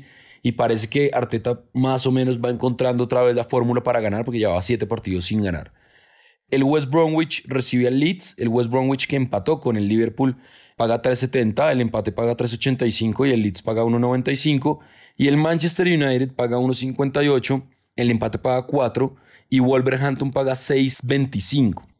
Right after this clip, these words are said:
El treinta, Tottenham Fulham, partidazo. Tottenham paga uno cincuenta y ocho, Fulham paga seis veinticinco y el empate paga cuatro. Y Newcastle recibe al Liverpool. Newcastle paga diez, Liverpool paga uno veintinueve y el empate paga seis. Y el viernes primero de enero,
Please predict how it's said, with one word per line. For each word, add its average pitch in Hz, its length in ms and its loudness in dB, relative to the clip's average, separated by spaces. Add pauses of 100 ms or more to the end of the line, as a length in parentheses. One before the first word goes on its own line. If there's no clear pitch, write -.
(600)
El 135 240 0
treinta, 185 560 0 (300)
Tottenham 147 480 2
Fulham, 151 320 2
partidazo. 117 580 0
Tottenham 131 380 -2
paga 120 180 0
uno 117 140 -2
cincuenta 131 360 0
y 107 60 2
ocho, 117 240 0
Fulham 123 300 0
paga 120 200 -2
seis 120 220 -2
veinticinco 117 640 -2 (380)
y - 80 0
el 120 60 2
empate 110 280 -2
paga 123 260 -2
cuatro. 139 460 -2 (400)
Y 151 140 2
Newcastle 170 720 0 (100)
recibe 120 400 2
al 131 80 4
Liverpool. 156 400 2
Newcastle 104 360 -4
paga 123 260 0
diez, 135 400 0
Liverpool 113 340 -2
paga 110 220 0
uno 113 160 2
veintinueve 143 500 2
y 143 40 2
el 131 60 2
empate 98 280 -4
paga 104 220 -2
seis. 104 460 -2 (440)
Y 135 100 2
el 135 80 2
viernes 160 540 2
primero 131 340 2
de 143 80 2
enero, 143 400 0